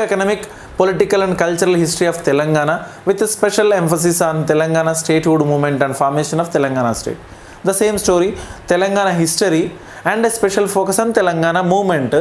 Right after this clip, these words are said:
that is the statehood movement అని స్పెషల్గా mention చేశారు. కాబట్టి ఈ basis కూడా గుర్తుపెట్టుకోవాలి. ఎప్పుడైతే ఇండియన్ హిస్టరీలో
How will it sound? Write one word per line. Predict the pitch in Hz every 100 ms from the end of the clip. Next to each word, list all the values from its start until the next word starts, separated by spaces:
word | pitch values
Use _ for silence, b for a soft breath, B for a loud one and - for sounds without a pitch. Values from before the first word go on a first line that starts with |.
| - B B 160
that | 180 196
is | 180
the | 190
statehood | - 190 196 190 196 185 175
movement | 160 160 160
అని | 185 -
స్పెషల్గా | 160 160 160 151
mention | 143 147 143
చేశారు. | 139 165 165
కాబట్టి | 147 147 170
ఈ | 156
basis | 156 156 135 143
కూడా | 170 160
గుర్తుపెట్టుకోవాలి. | 135 135 113 139 143 143 B B B B B 165
ఎప్పుడైతే | 175 226 220 220 196
ఇండియన్ | 180 202 214 202
హిస్టరీలో | 180 - 196 185 185